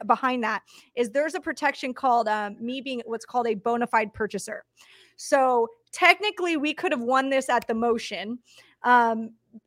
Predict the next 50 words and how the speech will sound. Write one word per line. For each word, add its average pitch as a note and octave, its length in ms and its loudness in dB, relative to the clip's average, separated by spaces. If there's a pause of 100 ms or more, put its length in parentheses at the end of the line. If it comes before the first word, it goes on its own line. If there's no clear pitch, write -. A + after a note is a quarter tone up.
(120)
whi-, C#4 460 -2
which D4+ 300 0
meant, D4 240 -2
like, C4 220 2
we C4 120 -2
can A#3+ 320 -4
squash A3+ 500 2
it A3 120 -6
real G#3+ 160 -2
quick. - 300 -6
It C#4+ 60 6
would D4 120 8
have C4 80 2
gotten, C4 360 8
they A#3+ 80 2
call B3 160 2
it - 60 -12
quashed, G3+ 600 -4
like, A#3 200 0 (120)
quick, - 420 -4 (460)
um, A#3+ 520 4 (120)
because D4 280 6
I D4 60 12
was C#4+ 120 8
a - 20 0
bona D#4+ 160 6
fide D4 180 6
purchaser. C4 520 -4 (240)
It B3+ 80 4
was C4 140 6
like, B3 240 4 (840)
"Sorry, D#4 280 8
lady, C4 420 2
like, A#3+ 380 4
you B3+ 300 -4
got D4+ 180 6
yourself C#4 400 0
in A#3+ 80 -6
this." B3+ 260 -4
That D4 200 2
is, D#4 180 -4
that's D#4+ 160 4
just - 160 -6
the D#4 80 0
way C#4 200 4
the B3 100 2
law A3+ 200 4
works. G3+ 380 -6
It's A3+ 160 -6
like, A3+ 240 2